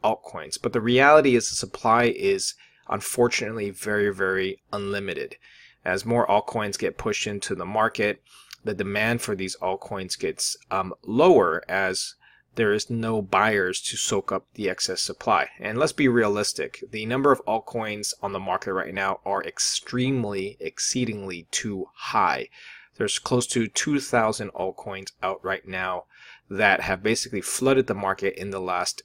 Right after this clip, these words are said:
two years alone. At some point, there needs to be new money to come in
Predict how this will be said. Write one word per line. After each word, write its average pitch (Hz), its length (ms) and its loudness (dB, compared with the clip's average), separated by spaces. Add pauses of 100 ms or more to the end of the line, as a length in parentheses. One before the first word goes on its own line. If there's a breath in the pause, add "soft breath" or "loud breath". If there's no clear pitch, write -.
(100)
two 113 160 -6
years 95 380 -4
alone. 90 440 -4 (580 loud breath)
At - 200 -6
some 151 280 6
point, 104 380 -2
there 101 100 0
needs 107 220 -6
to - 100 -8
be 101 100 -6
new 107 220 -2
money 95 320 -4
to - 140 -12
come 95 320 -6
in 87 240 -10